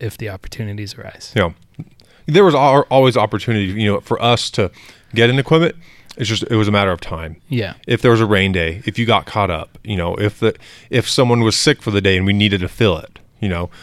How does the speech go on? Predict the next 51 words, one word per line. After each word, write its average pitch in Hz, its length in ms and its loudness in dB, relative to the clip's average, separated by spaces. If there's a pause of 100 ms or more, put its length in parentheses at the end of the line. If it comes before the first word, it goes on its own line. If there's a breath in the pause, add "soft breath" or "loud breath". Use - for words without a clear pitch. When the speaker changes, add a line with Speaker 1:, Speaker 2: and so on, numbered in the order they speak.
(180 loud breath)
Speaker 2:
go 127 140 4
jump 123 240 2
in. 127 160 2
You're 107 160 2
gonna 110 140 2
do 104 100 0
the 98 180 -8
easy 143 220 0
stuff 101 260 0
in 101 60 -4
the 98 80 -4
tractor, 92 300 -4
so - 160 -6
we 101 100 -2
know 98 120 0
you're 95 140 0
not 87 120 -6
gonna 92 100 -6
fuck - 220 -8
something 90 260 -8
up. - 140 -14 (220)
Speaker 1:
Yeah, 98 280 -8 (120)
you're 110 140 -8
gonna 110 160 -2
go 104 120 -4
mow. 98 340 -6
<laughs> - 480 -16
Speaker 2:
Yeah, 120 140 4
you're 101 100 2
gonna 117 140 4
go 113 120 4
mow, 120 280 6
you're 117 100 2
gonna 113 140 2
crimp, 107 260 -2
because 104 180 -2
all 110 120 4
you 110 60 4
have 98 40 -2
to 104 60 -6
do 113 100 4
is 98 80 2
put - 180 -2
the 104 80 -14
thing 127 180 2
in 110 40 2
the 110 60 2
ground 127 260 4
and 104 100 0
go 104 80 4
forward. 87 460 2